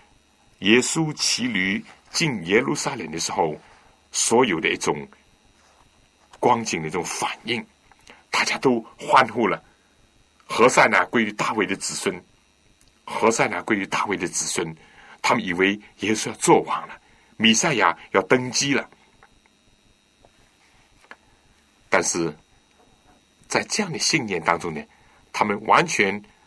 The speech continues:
忽略了我们前面所讲的一个教训。他们有没有信心？他们有没有愿意接受上帝的恩典？再说他们有没有与救恩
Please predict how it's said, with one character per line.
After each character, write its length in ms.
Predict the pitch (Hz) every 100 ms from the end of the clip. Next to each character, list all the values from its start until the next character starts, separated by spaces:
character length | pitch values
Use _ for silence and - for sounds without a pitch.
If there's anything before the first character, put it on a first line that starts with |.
| _
忽 200 | - -
略 160 | 160 117
了 100 | 95
我 140 | 85
们 100 | 87
前 260 | - - 117
面 120 | 156
所 200 | - 95
讲 240 | - 98 -
的 80 | - _ _
一 100 | 87
个 80 | 80
教 240 | - -
训。 180 | - - - _ _ _ _ - _ _ _ _ -
他 120 | -
们 100 | 294
有 120 | 165
没 100 | 165
有 100 | 233
信 300 | 160 - 226
心？ 320 | 143 151 143 - _ _ _ - _ _ _ _ _ -
他 160 | -
们 100 | 240
有 140 | 165 127
没 80 | 196
有 120 | 165
愿 200 | 196 180
意 80 | 123
接 160 | 165
受 160 | 160 147
上 180 | 151 120
帝 140 | 110
的 60 | 131
恩 160 | 147
典？ 240 | 113 80 - - _ _ _ _ _ _ _ _ _ -
再 180 | - 117
说 180 | -
他 160 | 82 92
们 120 | 92
有 120 | 80 82
没 140 | 127
有 220 | 87 78 - - _ _ _ _ -
与 360 | 85 87 107 - _ _ _ _ _ _ _ _ _ _ _ _ _ _
救 220 | - 156 -
恩 280 | 101 107